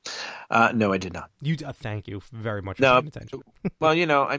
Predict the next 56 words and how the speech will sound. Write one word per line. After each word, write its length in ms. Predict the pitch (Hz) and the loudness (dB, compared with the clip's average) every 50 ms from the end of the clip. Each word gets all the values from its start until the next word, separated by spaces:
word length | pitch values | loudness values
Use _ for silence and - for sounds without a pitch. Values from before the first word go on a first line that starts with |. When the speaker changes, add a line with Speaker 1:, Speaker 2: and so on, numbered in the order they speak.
| 147 - | -6 -6
Speaker 1:
mean, 160 | 151 151 147 | -8 -8 -6
Speaker 2:
Ah, 120 | - 98 | -6 -6
you 120 | 95 92 107 | -4 -2 -2
Speaker 1:
I, 100 | 139 151 | -2 0
Speaker 2:
busy. 80 | - 135 | 2 0
Speaker 1:
I'd 160 | 143 139 - | 0 0 0
like 180 | 151 165 143 | -4 -8 -4
to 80 | - 180 | 0 2
watch 200 | 170 170 165 - | 2 2 2 0
these 140 | 147 139 117 | -4 -6 -4
videos, 440 | 127 147 165 160 131 113 113 107 - | -2 0 2 2 4 2 2 2 0
but 160 | - 113 113 - | 0 0 0 2
I'm 400 | - 113 120 117 120 - - 120 | 0 0 0 0 -2 -8 -6 -2
not, 180 | 120 127 123 - - | 2 2 2 2 0
s-, 200 | - - - - - | -4 -8 -10 -10 -10
you 100 | 123 117 | -8 -6
know, 60 | 113 | -2
I'm 140 | 110 113 120 | -2 0 2
not 120 | 123 120 120 | 2 0 0
sitting 200 | - - 127 120 | 0 -2 -2 0
in 80 | 120 117 | 2 2
my 100 | 113 113 | 2 4
hotel 340 | 110 117 110 - 123 123 123 | 4 2 2 4 4 4 4
room 260 | 120 117 113 110 110 | 4 2 0 0 -2
looking 480 | 110 104 104 104 104 104 101 101 107 _ | -2 -4 -4 -6 -6 -8 -8 -12 -14 _
at 160 | - 104 - - _ _ _ _ | -8 -8 -8 -8 _ _ _ _
Facebook 420 | - 110 107 - - 110 101 98 - _ _ | 2 2 2 4 4 2 2 2 -2 _ _
looking 240 | - 110 104 - 107 92 | -4 -4 -2 -2 -4 -4
for 120 | - 95 | -2 2
videos. 420 | 90 104 98 92 90 92 - - - - - | 2 4 4 4 2 -2 -6 -10 -14 -12 -10
Speaker 2:
I 80 | 95 | -8
don't 120 | 98 107 107 | -8 -6 -4
blame 220 | 110 117 165 151 | -4 -2 -2 -2
you. 80 | 107 - - | -4 -6 -8
<laughs> 100 | - - | -6 -4
Speaker 1:
I'm 80 | 151 131 - - | -4 0 4 4
Speaker 2:
A 220 | 240 - - 262 | 4 6 6 4
lot 80 | 233 - | 4 6
of 60 | 117 123 | 6 4
Speaker 1:
actually 200 | 131 131 151 175 | 4 4 4 2
Speaker 2:
people 100 | 113 107 | 2 0
Speaker 1:
out, 80 | 104 - - - - | 0 -2 -8 -2 0
I'm 140 | 123 123 131 | 2 4 4
actually 280 | 123 - - - 123 107 | 2 0 0 2 2 2
out 120 | 107 - | 2 2
doing 220 | - 104 101 98 | 0 -4 -4 -6
Speaker 2:
A 20 | 95 | -6
Speaker 1:
stuff. 180 | - - - | -8 -8 -6
Speaker 2:
lot 80 | 107 117 | -6 -4
of 40 | 120 | -4
people 140 | 135 131 139 | -2 -2 -2
don't 120 | 139 139 | -2 -2
do 100 | 131 143 | -2 -2
that 180 | 139 143 143 143 | -2 -2 -2 -2
at 80 | 139 123 | -4 -2
home. 280 | 127 151 151 113 92 | -2 -2 -2 -2 -4